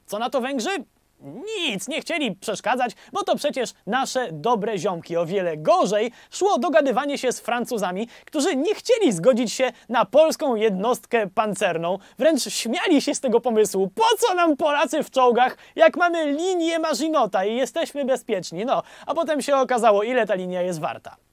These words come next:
Nagle się okazało, że jednak generał Maczek to miał w sumie niezły pomysł, ale prośba o pomoc była podszyta oczywiście klasyczną wojenną obłudą, bo kazano naszym zorganizować się i ruszyć do boju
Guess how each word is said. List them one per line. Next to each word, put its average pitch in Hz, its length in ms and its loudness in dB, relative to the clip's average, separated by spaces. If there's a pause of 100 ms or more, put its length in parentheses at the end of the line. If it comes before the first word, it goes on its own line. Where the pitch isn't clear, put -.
(500)
Nagle 311 280 2
się 285 120 2
okazało, 240 420 4
że 220 100 4
jednak 285 500 -2
generał 247 420 0
Maczek 247 360 -4
to 254 120 -2
miał 233 220 -2
w - 60 -8
sumie 226 300 -4
niezły 190 360 -2
pomysł, 233 500 -4
ale 240 300 6 (200)
prośba 254 380 4
o 208 140 4
pomoc 220 380 2
była 330 240 4
podszyta 240 580 0
oczywiście 208 580 -4
klasyczną 233 600 -6
wojenną 214 720 0
obłudą, 175 560 -2 (220)
bo 262 220 6
kazano 269 460 2
naszym 254 400 0
zorganizować 269 720 0
się 277 300 0 (300)
i 262 180 4
ruszyć 240 320 2
do 196 100 6
boju 262 320 4